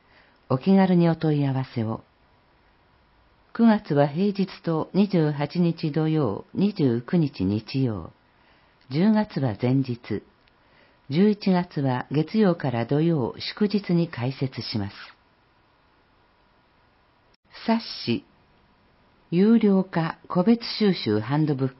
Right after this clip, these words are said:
ク。資源とゴミの分け方、出し方。新たなルールや分別方法を掲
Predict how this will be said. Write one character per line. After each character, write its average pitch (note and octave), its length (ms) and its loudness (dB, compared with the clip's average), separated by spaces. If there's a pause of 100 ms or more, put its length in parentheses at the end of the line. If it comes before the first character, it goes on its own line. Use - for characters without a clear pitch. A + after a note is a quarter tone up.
ク。 - 220 -6 (840)
資 A3+ 220 2
源 G3+ 300 4
と A#2+ 120 0
ゴ C3 120 4
ミ F3 140 4
の E3 160 2
分 B2+ 300 -2
け - 40 -14
方、 C#3+ 460 -6
出 G#2+ 140 -6
し - 120 -14
方。 G#2+ 400 -8 (1040)
新 G#3 280 0
た D#3+ 120 2
な C#3 180 4
ル E3 200 2
ー - 20 0
ル B2+ 140 2
や A#2 120 2
分 F3 240 4
別 F#3+ 240 0
方 E3 260 0
法 G#2 420 -2
を D#2+ 80 -8
掲 E3+ 240 -2